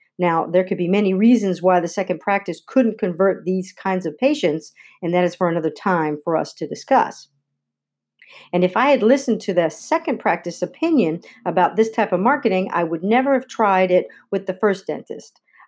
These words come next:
I let the market tell me, uh, what they want. Actually, the first practice gets many more new patients from a fourteen hundred ninety-five dollar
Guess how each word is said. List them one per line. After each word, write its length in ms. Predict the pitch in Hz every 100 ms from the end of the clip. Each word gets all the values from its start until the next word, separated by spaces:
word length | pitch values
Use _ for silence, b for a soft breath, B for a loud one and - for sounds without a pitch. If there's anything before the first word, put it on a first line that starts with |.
| -
I 360 | 180 208 247
let 300 | 240 190 190
the 60 | 190
market 460 | 175 180 185 185 185
tell 340 | - 214 226
me, 460 | 214 165 165 170 180 b b b -
uh, 200 | 160 156
what 580 | 156 156 226 - - _ _
they 200 | 156 185
want. 500 | 208 220 269 - 220 - _ -
Actually, 580 | 214 226 - 196 185 _
the 100 | 185
first 280 | 190 302 311
practice 420 | 208 202 202 196
gets 280 | - 185 185
many 340 | 208 175 240 311
more 220 | 208 165
new 100 | 180
patients 460 | 180 190 185 180
from 260 | - 180 175
a 180 | 160 160
fourteen 400 | - 214 214 185
hundred 300 | 180 190 180
ninety-five 560 | 165 180 175 185 302 311
dollar 360 | 185 156 160